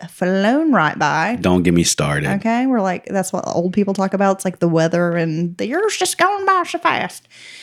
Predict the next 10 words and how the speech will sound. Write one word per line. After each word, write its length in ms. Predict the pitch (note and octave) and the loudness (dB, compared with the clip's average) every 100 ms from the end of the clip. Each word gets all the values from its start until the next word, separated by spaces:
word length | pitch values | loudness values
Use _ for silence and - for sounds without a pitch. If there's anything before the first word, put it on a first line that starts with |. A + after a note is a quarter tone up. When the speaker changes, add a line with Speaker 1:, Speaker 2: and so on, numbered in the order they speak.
| - - | -18 -6
Speaker 1:
Anywho, 440 | G4+ F#4+ B3 G#3+ - | 0 4 4 4 2
it's 200 | C4+ A#3 | 0 -2
really, 800 | G#3 A#3+ E4+ F#4 F#4 F4+ F4+ F4 - _ - | -2 2 2 2 2 2 0 -4 -20 _ -2
um, 480 | G#3+ G#3+ G3 G3 - | 2 2 0 -4 -4
it's 220 | A3 A3 | -4 -2
really 280 | A#3 C4 C#4 | -2 0 0
fucking 300 | C4 A#3+ A#3 | 0 0 2
gone 160 | A3+ A3+ | 2 2
by 140 | A#3+ | 2
fast. 420 | C#4+ G#3+ C#3+ - | 2 0 0 -6